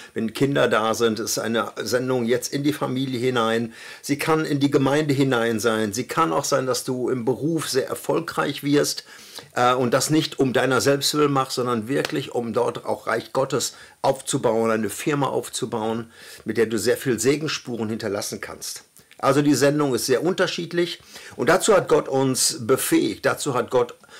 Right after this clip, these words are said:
unsere Persönlichkeit in uns hineingelegt, uns sehr unterschiedlich gemacht. Er hat uns Fähigkeiten gegeben, er hat uns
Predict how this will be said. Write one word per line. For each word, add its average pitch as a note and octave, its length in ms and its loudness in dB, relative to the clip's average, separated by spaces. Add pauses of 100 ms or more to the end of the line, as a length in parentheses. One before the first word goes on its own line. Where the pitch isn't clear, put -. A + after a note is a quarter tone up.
(120)
unsere A2 200 -6
Persönlichkeit C#3+ 800 0
in C3+ 120 -4
uns C3+ 180 -2
hineingelegt, D3+ 800 -2 (260)
uns A2+ 240 -2
sehr A2 220 -2
unterschiedlich C#3+ 640 -4
gemacht. B2+ 400 -4 (400)
Er G2 100 0
hat A2 140 0
uns G#2 160 -2
Fähigkeiten D3 640 -2
gegeben, C#3 520 -2 (260)
er G2+ 140 -4
hat A2+ 180 -6
uns A2 300 -4